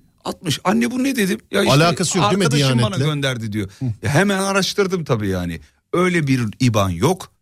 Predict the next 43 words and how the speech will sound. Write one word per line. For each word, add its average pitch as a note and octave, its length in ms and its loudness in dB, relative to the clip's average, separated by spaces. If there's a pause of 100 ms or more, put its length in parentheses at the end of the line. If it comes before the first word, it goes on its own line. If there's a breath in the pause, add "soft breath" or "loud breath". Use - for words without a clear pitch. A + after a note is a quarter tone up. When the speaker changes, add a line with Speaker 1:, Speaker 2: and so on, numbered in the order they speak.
Speaker 2:
Diyanet'in E3 460 2
Speaker 1:
Öyle E3+ 80 2
Speaker 2:
haberi E3 280 2
Speaker 1:
bir C#3+ 40 2
Speaker 2:
bile A2+ 100 0
yok. G#2+ 120 2
Speaker 1:
Diyanet D#3+ 340 -4
yok. D3 340 -2 (160)
Speaker 2:
Haberi C#3 260 0
bile A#2+ 100 0
yok. A#3+ 80 2
Speaker 1:
Diyanet'in F3 380 -4
de G3 60 -2
haberi F3 320 0
yok. A#2 280 -6
Speaker 2:
Tabii. G2+ 220 -4 (160)
Speaker 1:
Ya D3+ 220 0
benim, F3 360 -2
e, C3+ 160 -4
saf F#3 340 -2
güzel D#3+ 260 0
annemi F3 260 -2
ut-, C3+ 500 -4
e, A2+ 60 -6
kandırmaya D#3+ 400 2
utanmıyor G3+ 360 -2
musunuz C#3+ 280 -2
güzel C#3 240 -2
kardeşim D3 400 -4
ya? A2+ 160 -6 (640)
Ayıptır B2 420 2
ya F3+ 240 0
bu. D#3 180 -6 (160)
Speaker 2:
Evet. F2+ 200 -4
Speaker 1:
Benim G#3+ 200 4
annem G#3 320 -2
gibi G3+ 240 -2
binlercesi. F#3 720 0 (500 soft breath)
Bu F3+ 120 2
sosyal D#3+ 460 0
medyanın, D3 560 0 (400 soft breath)
e, G2+ 60 2 (840)
sınırsızlığı, D3 1080 2